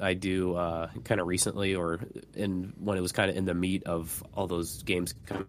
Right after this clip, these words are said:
out, like the Bonfire Side chats. Um, I do follow some of the lore stuff, like the Vadi, that he's unbelievable, and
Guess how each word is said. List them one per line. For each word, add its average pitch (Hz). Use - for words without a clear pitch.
out, 85
like 87
the 90
Bonfire 87
Side 85
chats. -
Um, 82
I 113
do 110
follow 95
some 110
of 95
the 92
lore 87
stuff, 87
like 87
the -
Vadi, 82
that 95
he's 90
unbelievable, 87
and 82